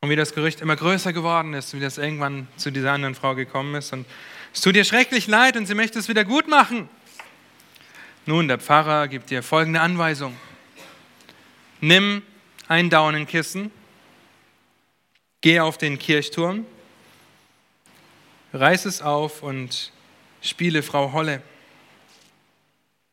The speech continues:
Die Frau, völlig verwundert darüber, denkt sich, „Okay, mach ich halt, was er sagt, das ist irgendwie ein bisschen komisch, ich ka-, ich versteh's noch nicht ganz.“ Geht auf den Kirchturm, reißt das Kissen auf, schüttelt es komplett aus, dass die Federn überall verteilt sind.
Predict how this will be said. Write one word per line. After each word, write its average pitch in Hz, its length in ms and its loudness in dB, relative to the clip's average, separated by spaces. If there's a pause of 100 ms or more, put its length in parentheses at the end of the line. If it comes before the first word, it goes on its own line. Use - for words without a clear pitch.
(680)
Die 139 80 -6
Frau, 156 240 4
völlig 160 360 0
verwundert 160 440 -2
darüber, 160 480 -2 (560)
denkt 147 200 2
sich, 139 120 0
„Okay, 143 360 0
mach 131 160 -4
ich 131 120 -14
halt, 127 140 -4
was 123 140 -6
er 117 80 -8
sagt, 135 320 2
das 123 100 -12
ist - 80 -12
irgendwie 127 360 -8
ein 120 100 -14
bisschen 123 260 -12
komisch, 156 380 -4
ich 123 120 -14
ka-, 135 220 -4
ich - 80 -16
versteh's 151 400 -2
noch 165 80 -4
nicht 156 180 -8
ganz.“ 156 380 -6 (920)
Geht - 560 0
auf 127 140 -8
den 127 120 -6
Kirchturm, 170 540 -2
reißt 143 320 -4
das 135 140 -8
Kissen 160 340 -4
auf, 147 200 -2
schüttelt 156 360 -6
es 143 160 -6
komplett 139 420 -4
aus, 147 320 0
dass - 140 -14
die 143 100 -8
Federn 143 480 -2
überall 139 300 -8
verteilt 147 420 -4
sind. 147 320 -8